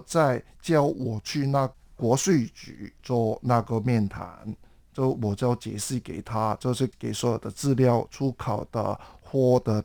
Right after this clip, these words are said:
单啊，都全部给他，他说没有问题了，然后他会提交给那个移民署，之后就一直等到五月份。其实因为我递申请之前，他们说过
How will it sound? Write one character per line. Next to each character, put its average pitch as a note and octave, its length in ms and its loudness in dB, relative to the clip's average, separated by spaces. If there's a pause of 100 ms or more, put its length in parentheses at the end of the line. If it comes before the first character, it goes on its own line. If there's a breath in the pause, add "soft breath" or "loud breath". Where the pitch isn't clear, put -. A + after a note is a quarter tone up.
单 B2+ 360 4
啊， G#2 540 2
都 C#3 220 8
全 A2+ 280 0
部 B2+ 80 2
给 G#2+ 160 -6
他， A2+ 160 -2
他 A#2+ 160 -2
说 A#2+ 140 -2
没 A2+ 140 2
有 G2 80 -2
问 G#2 180 -2
题 G#2 140 -10
了， G2 180 -6
然 G2+ 160 -4
后 A2 60 0
他 B2+ 100 -6
会 A#2 160 -2
提 G#2 160 -10
交 A#2 320 -2
给 G2 180 -8
那 A2 140 -2
个 A2+ 160 -6
移 A2 80 -6
民 G#2 160 -2
署， - 260 -10 (240 loud breath)
之 - 140 -6
后 A#2 160 4
就 A2+ 260 0
一 A#2+ 120 -6
直 G#2+ 180 -6
等 G2+ 220 -6
到 A2 140 -2
五 - 120 -8
月 G#2+ 180 -2
份。 A2+ 280 -2 (260 soft breath)
其 E3 160 -2
实 E3+ 260 0 (220)
因 E3 180 2
为 D3+ 320 4
我 B2 380 6
递 G3+ 160 4
申 E3+ 320 6
请 G#2+ 240 2
之 D3+ 220 -6
前， G#2+ 420 -2
他 D3+ 220 0
们 A2+ 180 2
说 B2+ 220 -2
过 - 260 -4